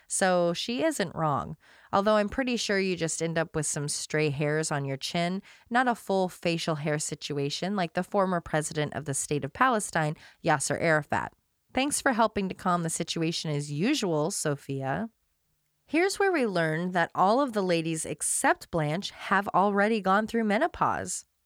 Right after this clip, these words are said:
Rose saying she never got a beard, Sophia pointing out she never got brains either. Then Dorothy shifts the convo to share she really enjoyed menopause,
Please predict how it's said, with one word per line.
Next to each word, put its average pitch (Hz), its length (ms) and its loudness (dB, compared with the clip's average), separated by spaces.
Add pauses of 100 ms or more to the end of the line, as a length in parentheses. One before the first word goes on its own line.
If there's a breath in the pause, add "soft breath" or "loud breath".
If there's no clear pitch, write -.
(140)
Rose 214 280 2
saying 180 300 0
she - 160 -4
never 185 260 0
got 165 180 2
a 151 60 -2
beard, 185 640 0
Sophia 175 440 -2
pointing 151 380 -4
out 147 260 -2
she - 140 -4
never 151 160 -2
got 131 240 0
brains 147 480 0
either. 156 360 -4 (460 loud breath)
Then 269 180 0
Dorothy 269 360 2
shifts - 320 -4
the 220 100 -8
convo 180 500 0
to 175 60 -4
share 170 320 0
she - 240 -4
really 339 340 2
enjoyed 180 560 0
menopause, 139 720 -4